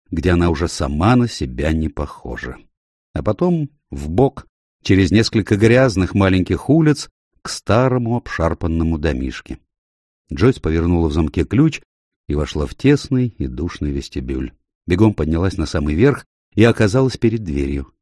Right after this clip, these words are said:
из-за которой слышалось весёлое повизгивание. "Да, Терри, да, дорогой, вернулась твоя хозяйка!" Джойс распахнула дверь, и навстречу тотчас выскочил старый белый терьер с жёсткой кудрявой шерстью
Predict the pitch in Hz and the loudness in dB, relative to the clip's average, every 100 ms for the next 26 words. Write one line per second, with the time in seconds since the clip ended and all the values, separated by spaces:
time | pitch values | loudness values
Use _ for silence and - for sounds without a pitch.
0 | - 78 76 85 80 82 73 - 90 110 | -8 -6 -4 -4 -4 -4 -4 -2 -2 0
1 | 98 92 - _ _ _ _ 78 71 82 | 0 -2 -2 _ _ _ _ -4 -2 0
2 | 76 76 - 82 78 71 71 71 73 69 | 0 -2 0 0 0 -2 -2 -2 -2 -4
3 | 67 _ _ _ 90 82 117 156 110 - | -6 _ _ _ -10 2 6 6 2 2
4 | 147 151 104 98 127 156 107 107 139 156 | 6 6 4 2 4 4 4 2 4 6
5 | 117 117 123 117 123 180 180 - 151 147 | 6 6 6 6 6 4 2 4 4 4
6 | 143 117 95 87 - 90 - _ _ _ | 2 2 4 2 0 -4 -6 _ _ _
7 | 69 85 117 - 92 - 90 90 78 69 | -4 0 0 0 -4 -4 -4 -2 -2 -2
8 | 73 123 135 - - _ - 101 95 - | 0 2 2 0 -20 _ 0 2 2 2
9 | 113 127 - 101 - _ 139 131 - - | 2 2 2 -2 -2 _ 4 4 2 -2
10 | 90 92 101 139 - 95 - 92 78 - | 0 2 2 2 0 -4 0 -2 -2 -12
11 | - 139 143 110 90 73 127 143 139 117 | -2 2 2 2 0 2 2 4 2 2
12 | 135 135 95 95 67 - _ _ 69 67 | 0 0 2 2 0 -12 _ _ -8 -2
13 | 90 120 - 92 95 90 78 71 - 160 | 0 0 0 0 2 2 2 0 0 0
14 | 135 - 135 | 2 4 4